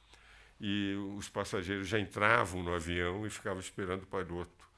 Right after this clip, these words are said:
Já estavam todos os passageiros no avião. De repente chega a aeromoça com um comandante muito bem vestido, com óculos escuros,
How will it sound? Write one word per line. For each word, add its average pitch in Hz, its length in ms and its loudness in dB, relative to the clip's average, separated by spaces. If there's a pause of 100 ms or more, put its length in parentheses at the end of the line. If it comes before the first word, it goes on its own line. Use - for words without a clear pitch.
(240)
Já 127 120 -8
estavam 120 200 -2
todos 120 280 -6
os - 40 -14
passageiros 92 480 -6
no 101 100 -8
avião. 101 360 -6 (580)
De 98 80 -6
repente 95 480 -6
chega 85 720 -6 (340)
a - 60 -10
aeromoça 82 800 -6 (800)
com 85 640 -4 (360)
um 131 140 -6
comandante 107 520 -6
muito 127 220 -10
bem 101 280 -4 (380)
vestido, 92 920 -10 (480)
com 87 100 -10
óculos 85 340 -8
escuros, 98 960 -12